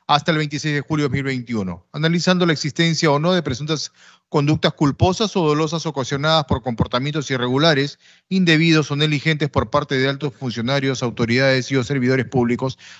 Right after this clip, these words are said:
personas naturales y o jurídicas incurridos presuntamente por el pésimo manejo de la emergencia sanitaria nacional que ocasionó la pérdida de miles de vidas humanas,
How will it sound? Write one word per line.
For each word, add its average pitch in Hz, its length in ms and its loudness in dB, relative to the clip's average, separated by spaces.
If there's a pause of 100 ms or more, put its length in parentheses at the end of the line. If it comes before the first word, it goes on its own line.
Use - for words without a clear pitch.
personas 202 360 4
naturales 175 520 2
y 185 60 0
o 185 80 4
jurídicas 151 760 0
incurridos 151 540 -2 (320)
presuntamente 208 760 2
por 175 160 0
el 143 100 0
pésimo 170 360 -2
manejo 156 420 -4
de 151 100 0
la 135 120 0
emergencia 127 480 -6
sanitaria 143 440 -2
nacional 143 520 -2 (320)
que 196 80 2
ocasionó 196 500 2
la 170 180 2
pérdida 170 380 0
de 143 60 0
miles 156 260 -4
de 131 80 -2
vidas 139 280 -4
humanas, 127 460 -2